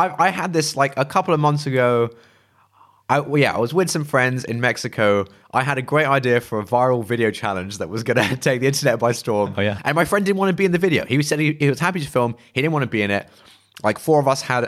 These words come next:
Speaker 1: a, an hour-long discussion about this in the pool. And, uh, yeah, the guy just refused to engage pretty much.
Speaker 2: Oh,
Speaker 1: He just
Speaker 2: interesting.
Speaker 1: completely shut off.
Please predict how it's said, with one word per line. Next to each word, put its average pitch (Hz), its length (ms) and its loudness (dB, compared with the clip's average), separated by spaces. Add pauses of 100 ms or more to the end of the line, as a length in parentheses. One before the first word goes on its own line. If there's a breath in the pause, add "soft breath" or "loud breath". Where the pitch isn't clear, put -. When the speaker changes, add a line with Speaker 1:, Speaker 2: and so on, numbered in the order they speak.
Speaker 1:
a, 104 280 -6
an 120 100 0
hour-long 135 460 0
discussion 117 420 -2
about 101 220 0
this 104 140 -4
in 107 60 -8
the 101 60 -4
pool. 87 400 -2 (400 loud breath)
And, 107 320 0
uh, 101 440 4
yeah, 117 160 0
the 90 100 -6
guy 135 180 2
just 120 200 -4
refused 120 420 -2
to 107 100 -4
engage 95 400 0
pretty 76 160 -8
much. 69 300 -14 (120)
Speaker 2:
Oh, 104 760 -6
Speaker 1:
He 113 100 -6
just 123 220 -4
Speaker 2:
interesting. 78 240 -8
Speaker 1:
completely 143 400 -2
shut 120 240 -2
off. - 280 -8